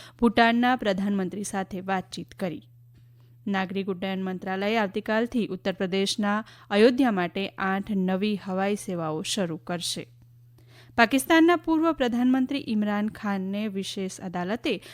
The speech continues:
સાયફર કેસમાં રાજ્યના ગોપનીય દસ્તાવેજો જાહેર કરવા બદલ દસ વર્ષની જેલની સજા ફટકારી છે.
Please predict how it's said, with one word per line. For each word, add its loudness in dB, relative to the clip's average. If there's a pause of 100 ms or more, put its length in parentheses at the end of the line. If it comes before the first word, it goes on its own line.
(120)
સાયફર 6
કેસમાં -2
રાજ્યના 0
ગોપનીય 2
દસ્તાવેજો -4
જાહેર 0
કરવા -4
બદલ -2 (300)
દસ 4
વર્ષની -2
જેલની -2
સજા -4
ફટકારી -10
છે. -12